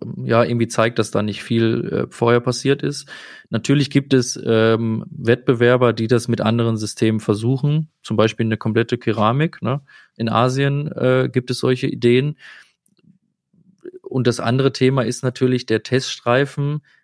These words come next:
Das muss man auch immer sagen, der ist natürlich schon viele, viele Jahrzehnte alt. Also dieses reguläre Verfahren, dass sich da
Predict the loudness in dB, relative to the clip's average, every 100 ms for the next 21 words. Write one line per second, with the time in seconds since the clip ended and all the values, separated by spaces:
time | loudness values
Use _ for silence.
0 | -10 -6 -2 0 0 2 2 2 2 2
1 | 2 0 0 -2 -4 -4 -2 -4 -4 -8
2 | -4 -2 -2 -2 0 2 2 0 0 -2
3 | 0 0 0 0 2 2 0 -4 -8 -6
4 | -4 -4 -6 -2 0 2 4 2 0 -4
5 | 0 2 2 -2 -4 -6 -2 -2